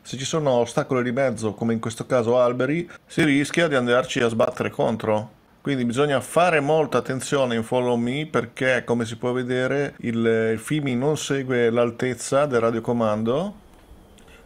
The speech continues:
però segue molto bene la posizione e quando ci si ferma anche lui si ferma immediatamente. È molto sensibile alla posizione del radiocomando, basta muoverlo di pochi centimetri che il FIMI inizia già a seguirlo.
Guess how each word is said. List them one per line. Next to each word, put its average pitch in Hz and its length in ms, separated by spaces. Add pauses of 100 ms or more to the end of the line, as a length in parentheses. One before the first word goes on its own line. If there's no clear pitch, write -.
però 156 380
segue 131 380
molto 165 440
bene 147 420
la 131 120
posizione 120 920 (400)
e 117 120
quando 127 360
ci - 100
si 170 140
ferma 131 560
anche 127 260
lui 123 220
si 117 140
ferma 117 320
immediatamente. 107 840
È 110 60
molto 143 320
sensibile 127 560
alla 110 160
posizione 120 480
del 113 80
radiocomando, 120 600
basta 117 280
muoverlo 127 320
di 117 80
pochi 127 260
centimetri 135 720 (260)
che 147 120
il 147 80
FIMI 135 440 (420)
inizia 135 340
già 120 140
a - 20
seguirlo. 113 640